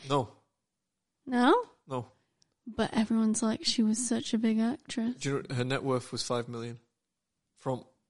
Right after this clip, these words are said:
Speaker 1: at the, the height.
Speaker 2: Mm-hmm, mm-hmm.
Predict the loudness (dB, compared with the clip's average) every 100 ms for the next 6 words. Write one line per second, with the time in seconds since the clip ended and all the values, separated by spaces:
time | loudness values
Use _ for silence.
0 | -6 -4 -4 -12 -20 _ _ _ _ _
1 | _ _ -8 -8 -6 -6 -6 -12 _ _
2 | _ _ _ _ -2 -2 -2 -4 -8 -14
3 | -14 -12 -12 -12 -14 -12